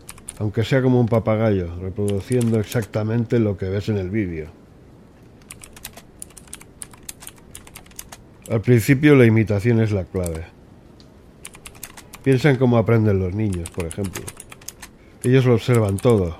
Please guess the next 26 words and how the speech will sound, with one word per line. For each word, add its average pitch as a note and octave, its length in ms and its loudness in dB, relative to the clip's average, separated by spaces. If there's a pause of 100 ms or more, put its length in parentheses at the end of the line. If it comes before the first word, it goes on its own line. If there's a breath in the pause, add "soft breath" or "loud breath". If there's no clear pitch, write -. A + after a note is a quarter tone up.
lo F#2+ 120 -8
imitan F#2+ 420 -4
todo. E2+ 320 -2 (2000)
Observan A2+ 400 -2
cómo G2+ 240 -4
sus F2+ 220 -12
padres F#2+ 340 -4
mueven F#2+ 260 -4
los E2 160 -10
labios A2 680 -4 (920 loud breath)
e G#2+ 80 -2
imitan B2+ 340 4
el A#2+ 120 6
sonido A2+ 440 2
que G#2+ 100 -2
sus F#2+ 220 -6
padres G#2+ 380 0
hacen G2+ 240 -2
con F#2+ 180 -4
la D#2+ 80 -6
boca. E2+ 360 -8 (640)
Y A#2 60 -4
al A2 100 0
final A#2 360 2
acaban G#2 320 -2
hablando. G#2 560 0